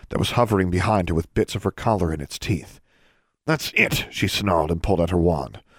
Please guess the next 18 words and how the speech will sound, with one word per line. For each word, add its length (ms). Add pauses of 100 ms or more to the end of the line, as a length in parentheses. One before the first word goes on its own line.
(720)
One 120
of 60
the 100
goats 260
butted 280
her 100
from 160
behind 400
with 100
a 60
loud 320 (380)
Arr! 680 (440)
knocking 340
her 100
sprawling 500
into 160
the 80
dirt. 340